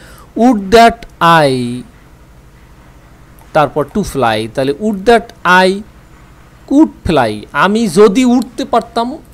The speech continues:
এইরকম অর্থ দেয়। Would that I could fly, আমি যদি উঠতে পারতাম। পরের সেন্টেন্সে আসি, I just get your letter, তাহলে কোনো সেন্টেন্সে যদি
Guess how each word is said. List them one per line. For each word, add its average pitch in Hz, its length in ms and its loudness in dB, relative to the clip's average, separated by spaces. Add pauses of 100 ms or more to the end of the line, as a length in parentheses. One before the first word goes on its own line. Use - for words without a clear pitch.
(140)
এইরকম 202 440 -2
অর্থ 135 280 -10
দেয়। 101 320 -8 (300)
Would 190 180 0 (120)
that 226 180 4
I 240 160 4
could 285 640 0 (520)
fly, 107 320 -4 (180)
আমি 131 320 -8 (100)
যদি 135 320 -4
উঠতে 208 340 0
পারতাম। 240 560 0 (720)
পরের 120 320 -6 (580)
সেন্টেন্সে 113 560 -12
আসি, 110 320 -10 (920)
I 185 280 2 (100)
just 156 520 2 (840)
get 214 400 2 (320)
your 165 200 0 (380)
letter, 117 340 -8 (300)
তাহলে 190 540 0
কোনো 160 240 -4
সেন্টেন্সে 156 680 -6
যদি 113 460 -8